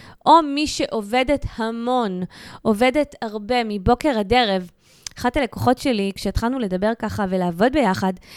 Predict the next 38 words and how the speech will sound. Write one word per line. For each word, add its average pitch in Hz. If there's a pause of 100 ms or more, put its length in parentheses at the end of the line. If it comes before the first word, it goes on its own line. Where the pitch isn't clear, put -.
(140)
אז 196
היא 208
כזה 220
שואלת 247
אותי, 240
"רגע, 254 (320)
אני 220
חייבת 427
להבין 311 (140)
את 240
העניין 247
הזה 254
של 190
מאמץ. 190 (420)
האם 202 (120)
העניין 311
הזה 370
של 220
מאמץ, 214
אם 554
אני 466
עובדת, 254
נניח, 254 (340)
כמעט 339
כל 285
השבוע, 214 (420)
מהבוקר 226
עד 302
השעות 311
הקטנות 226
של 277
הלילה, 196
אבל 233
אני 233
נהנית, 254
אני 220
נהנית 233
מעשייה, 254